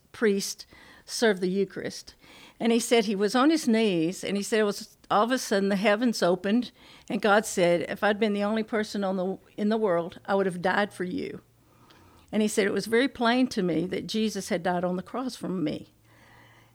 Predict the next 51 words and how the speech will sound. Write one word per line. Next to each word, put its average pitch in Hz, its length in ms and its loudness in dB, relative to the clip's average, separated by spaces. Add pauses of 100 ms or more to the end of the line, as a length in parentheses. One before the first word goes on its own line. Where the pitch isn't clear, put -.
(300)
And 208 120 2
he 208 60 2
said 202 180 0
he 196 60 6
went 196 220 0
to 247 100 -2
the 220 80 -2
priest, 190 400 -4
and 185 100 0
they 185 120 -2
couldn't, 185 480 -4 (260)
they 180 160 -6
couldn't 170 220 -4
explain 185 380 -2
it 156 100 -4
to 185 100 -6
him. - 140 -8 (260)
So 247 200 2
when 214 180 4
I 226 100 4
showed 233 320 2
up 202 160 2
a 185 40 0
year 196 180 2
and 185 80 2
a 180 40 0
half 185 300 -4
later, 214 640 0 (300)
it - 260 -20
was - 140 -10
kinda 202 180 -2
like - 220 -4
Philip 196 340 -2
and 180 100 0
the - 60 0
eunuch, - 380 2
I - 100 -2
guess. 202 420 -2 (520)
Uh, 196 320 0 (840)
I 214 100 2
was 208 180 2
telling 240 340 2
him 175 160 0
what 185 140 -2
a 185 40 -2
personal 196 360 -2
experience 170 420 -6
with 185 80 -8
Jesus 180 340 -8
Christ 156 360 -8
was. - 320 -14